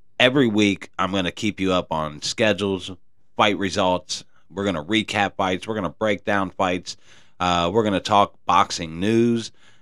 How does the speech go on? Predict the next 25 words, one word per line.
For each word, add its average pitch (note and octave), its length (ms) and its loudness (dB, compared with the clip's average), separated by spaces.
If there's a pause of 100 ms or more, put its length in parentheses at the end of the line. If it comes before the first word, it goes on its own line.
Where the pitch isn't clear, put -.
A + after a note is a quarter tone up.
and, A#2 400 2
you C#3 100 4
know, G#2+ 240 6 (160)
anything C3 540 2
to - 120 -6
do G#2 220 2
with G2 160 2
boxing, D2+ 420 -2
man. D2+ 300 -6 (340)
Uh, E2+ 320 2
I E2+ 140 2
love G2 320 2
boxing. G#2+ 420 2
I've F2 160 -4
always G2+ 380 0
had G2 160 -2
a F#2 40 -2
love F#2+ 260 -2
for F#2 80 -8
boxing. F2 420 -2
It's D#2 140 -10
something E2 280 -6
I've D#2+ 220 -4
always E2 260 -2
enjoyed D#2+ 520 -4